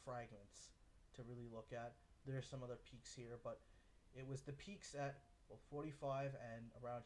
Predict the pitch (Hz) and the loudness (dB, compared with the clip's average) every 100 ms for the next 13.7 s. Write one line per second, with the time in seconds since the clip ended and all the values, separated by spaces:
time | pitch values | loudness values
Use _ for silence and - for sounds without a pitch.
0 | - 120 113 - - - - - 139 165 | 0 -2 -2 -6 -16 -18 -12 0 2 4
1 | 147 156 135 127 123 131 123 - 123 131 | 4 4 6 6 4 2 -2 2 2 2
2 | 139 - 135 131 - 131 120 131 131 123 | -2 0 -2 -2 -4 -2 2 4 4 4
3 | 120 120 123 110 - 120 117 131 131 135 | 2 -2 -4 -4 -6 -6 -2 0 0 0
4 | 131 135 - - - - 113 120 - 151 | -2 -4 -10 -16 -16 -8 -4 -4 -2 2
5 | 143 139 - 160 - 175 139 127 - - | 4 2 -2 -6 -4 -4 -4 -4 -4 -6
6 | - 143 127 113 127 135 135 135 - - | -2 0 0 2 2 4 2 0 -6 -10
7 | 117 127 131 - 117 120 117 123 - - | -2 0 0 -4 -4 -2 -4 -8 -14 -18
8 | - - - 113 113 113 110 117 - - | -16 -16 -6 2 2 2 -6 -8 -12 -4
9 | 123 135 127 123 120 113 113 110 110 107 | 0 2 2 0 -2 -2 -2 -2 -2 -4
10 | - 113 110 - 101 - - - - 170 | -4 -6 -6 -6 -10 -12 -16 -16 0 4
11 | 170 160 143 139 139 139 131 - 131 127 | 6 6 6 6 4 0 -2 0 0 0
12 | 127 117 110 123 123 123 113 117 117 120 | 0 -2 0 0 0 -4 -6 -6 -4 -4
13 | 117 117 117 - - 113 113 | -4 -2 -4 -6 -8 -4 -4